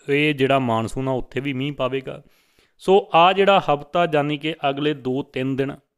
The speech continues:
ਐਤ ਸੋਮਵਾਰ ਤੱਕ, ਤੁਹਾਨੂੰ ਕਿਸੇ ਵੀ ਪਾਸਿਓਂ ਗਰਮੀ ਤੋਂ ਰਾਹਤ ਮਿਲਣ ਦੀ ਕੋਈ ਵੀ ਉਮੀਦ ਮਾਨਸੂਨ ਦੇ ਵੱਲੋਂ ਦਿਖਾਈ ਨਹੀਂ ਦੇ ਰਹੇਗੀ।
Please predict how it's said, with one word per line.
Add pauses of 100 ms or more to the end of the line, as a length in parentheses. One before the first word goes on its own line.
(760)
ਐਤ
ਸੋਮਵਾਰ
ਤੱਕ,
ਤੁਹਾਨੂੰ
ਕਿਸੇ
ਵੀ
ਪਾਸਿਓਂ
ਗਰਮੀ
ਤੋਂ
ਰਾਹਤ
ਮਿਲਣ
ਦੀ (580)
ਕੋਈ
ਵੀ
ਉਮੀਦ
ਮਾਨਸੂਨ
ਦੇ
ਵੱਲੋਂ
ਦਿਖਾਈ
ਨਹੀਂ
ਦੇ
ਰਹੇਗੀ।